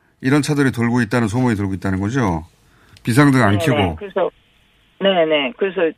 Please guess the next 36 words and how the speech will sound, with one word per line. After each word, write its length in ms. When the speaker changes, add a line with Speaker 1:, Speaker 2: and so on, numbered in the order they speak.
Speaker 2:
이러-, 320
저기 380
자세히 260
보지 220
않으면 320
경시청 480
차인 220
걸 180
잘 140
모르게 420
위에, 360
차 80
위에 300
왜 260
지붕 260
위에 200
그 160
비상등을 520
켤 160
수 80
있는 180
Speaker 1:
그렇죠. 100
Speaker 2:
준비는 400
하고 180
다니는데 800
Speaker 1:
예. 240
Speaker 2:
그 960
안 200
켜고 340
그냥 360
늦은 260
밤까지 500
순회를 360
해요, 220
그 100
차들이. 300